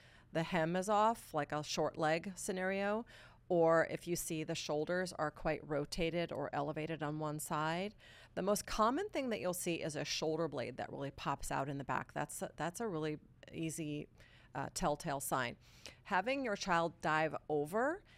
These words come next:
and do, like, a hamstring stretch with their hands together, you'll notice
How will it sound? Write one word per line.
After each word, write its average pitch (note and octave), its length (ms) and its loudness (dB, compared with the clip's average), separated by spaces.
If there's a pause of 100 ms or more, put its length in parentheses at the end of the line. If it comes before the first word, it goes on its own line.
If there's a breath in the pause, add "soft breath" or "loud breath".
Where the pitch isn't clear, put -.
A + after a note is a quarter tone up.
(120 loud breath)
and D#3 160 -4
do, E3 140 0
like, D#3 240 -2
a D#3 40 -4
hamstring E3 580 -4
stretch A3 340 -2
with - 160 -4
their - 140 -4
hands D#3 320 -2
together, F3 560 0 (280 loud breath)
you'll E3 200 0
notice E3 560 0